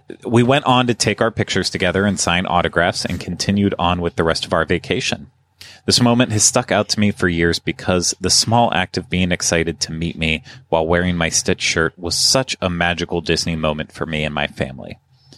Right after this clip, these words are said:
Even so, a few weeks ago, I was visiting my grandma, who's now ninety, and she brought up this experience by asking me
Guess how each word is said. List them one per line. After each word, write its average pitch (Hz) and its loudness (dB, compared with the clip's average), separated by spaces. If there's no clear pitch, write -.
Even 113 2
so, 107 4
a 101 0
few 113 2
weeks 107 2
ago, 92 2
I 80 2
was 85 -2
visiting 98 0
my 95 0
grandma, 85 0
who's 98 0
now 101 2
ninety, 87 0
and 90 -8
she - -2
brought 95 0
up 92 -2
this - 0
experience 82 0
by 80 -2
asking 87 -2
me 82 -4